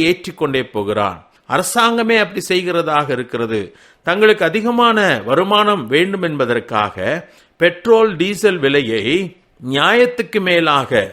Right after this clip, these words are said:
உயர்த்தி விற்பதை இந்த நாட்களிலே, நம்முடைய நாட்டிலே பார்க்கிறோம். இதுவும் அநியாயமான ஒரு வியாபாரமாய் காணப்படுகிறது. அநியாயமாய் பொருளை சேர்க்கிறவனை பற்றி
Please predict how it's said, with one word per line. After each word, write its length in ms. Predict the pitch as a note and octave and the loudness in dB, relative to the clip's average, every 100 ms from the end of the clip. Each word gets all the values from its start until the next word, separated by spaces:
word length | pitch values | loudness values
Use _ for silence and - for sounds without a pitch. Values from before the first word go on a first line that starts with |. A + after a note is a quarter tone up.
| - - - | -12 -20 -16
உயர்த்தி 440 | G#2+ E3+ G#3 - G3 | -2 0 0 -2 -2
விற்பதை 540 | F3+ - - B2 B2 E3+ E3 _ _ - | -2 0 0 2 0 -2 -6 _ _ -6
இந்த 220 | E3+ G3+ | -2 0
நாட்களிலே, 640 | F#3 F3+ F3+ F3+ E3 D3+ C3 | 2 2 0 0 2 2 2
நம்முடைய 320 | A#2 C3+ C3+ | 0 0 0
நாட்டிலே 400 | C3 D#3 - C#3 A#2 | 0 -2 -2 -2 -2
பார்க்கிறோம். 600 | B2 G#2+ G#2+ A2 G#2 E2+ - _ _ _ - | 0 0 -2 -2 -2 -2 -10 _ _ _ -4
இதுவும் 420 | E3 A#3+ B3+ A3 | -2 0 0 0
அநியாயமான 760 | C3+ D#3+ G#3 F#3+ F3 D3+ C3 A#2+ G2 D2+ - _ _ - | -2 0 2 2 2 0 0 0 -4 -8 -20 _ _ -8
ஒரு 140 | B2 A#2 | -6 -2
வியாபாரமாய் 800 | D3 F3 E3 E3 D3 C3 A2+ G2 - | 0 2 2 2 2 2 0 -2 -12
காணப்படுகிறது. 800 | - D3 D#3 A2+ G#2 F#2 F#2 F2 - _ _ _ _ _ | -4 0 0 -2 -4 -4 -6 -10 -16 _ _ _ _ _
அநியாயமாய் 760 | C#3 G3 A#3+ A#3+ A#3 A3 G3 D#3+ | -4 0 2 2 2 2 0 0
பொருளை 300 | E3+ F3+ G3+ F#3+ | -2 0 0 -2
சேர்க்கிறவனை 640 | F3+ F#3 F#3 F3 D3 C3+ | -2 -2 -2 -2 0 0
பற்றி 360 | A#2 B2+ - | -2 -2 -4